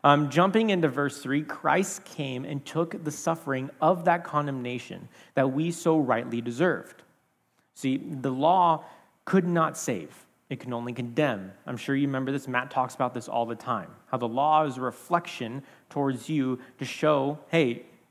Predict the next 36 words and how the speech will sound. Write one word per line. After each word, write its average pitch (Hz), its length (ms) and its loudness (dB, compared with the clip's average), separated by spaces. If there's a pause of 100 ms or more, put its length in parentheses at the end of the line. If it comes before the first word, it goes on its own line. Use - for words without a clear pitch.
(120)
you're 135 80 -10
kinda 175 220 4
messed 143 260 0
up." - 420 0 (280)
So - 160 0
the 156 120 4
law 180 360 4
could 165 180 0
not 156 300 2
save. - 360 -6
It 135 120 -10
could 143 120 -4
only 170 300 -4
condemn. 147 640 -4 (240)
You 147 100 -2
see, 202 180 0
the 202 80 2
problem 220 540 4
is 156 160 -2
not 175 280 2
caused 139 540 2 (240)
by 147 120 0
something 160 480 -6
intrinsic 175 800 -4 (540)
to 175 100 -2
the 147 140 0
law, 156 380 2
but 143 120 -2
it's 143 220 -6
rather 160 300 2
a 185 40 -2
result 139 520 -2
of 120 120 -12
flesh - 680 -6 (640)
and 110 160 -8
sin. 156 380 -6